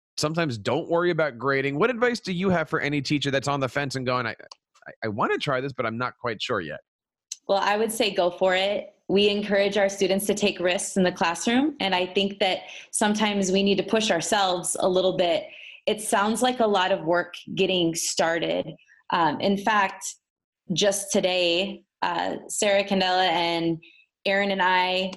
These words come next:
Speaker 2: are putting together, uh, the Synth Educator blog series that she just tweeted out, and it is actually on the topic <laughs> that you're talking about, getting started.
Speaker 1: Mm-hmm.
Speaker 2: So Getting Started Podcasting, it's a one-stop resource for podcasting with your students.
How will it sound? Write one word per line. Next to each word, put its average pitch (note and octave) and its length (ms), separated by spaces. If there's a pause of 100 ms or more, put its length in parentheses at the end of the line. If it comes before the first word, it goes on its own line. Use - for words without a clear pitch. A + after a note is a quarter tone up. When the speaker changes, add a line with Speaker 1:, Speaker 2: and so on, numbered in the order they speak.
(160)
Speaker 2:
are F3 280
putting G3+ 260
together, F#3+ 760
uh, D#3 440
the F3+ 60
Synth G#3+ 360
Educator F#3+ 500
blog E3 240
series C4+ 600 (320)
that G3+ 400
she A3 160
just G#3+ 260
tweeted G3+ 240
out, G3+ 380 (100)
and G3 260
it G3 320
is F#3+ 240
actually G3+ 520
on G3 180
the A#3 80
topic F3 480 (200)
<laughs> - 200
that C4 300
you're G#3 100
talking D4 340
about, D#3+ 320
getting G3 240
started. G#3 500 (500)
Speaker 1:
Mm-hmm. C3+ 260 (180)
Speaker 2:
So G#3 200
Getting B3 280
Started A#3 320
Podcasting, F3+ 1040
it's F#3 240
a E3+ 120
one-stop G#3+ 520
resource F3 440
for F3+ 140
podcasting E3 520
with D#3+ 140
your D#3+ 100
students. D#3+ 600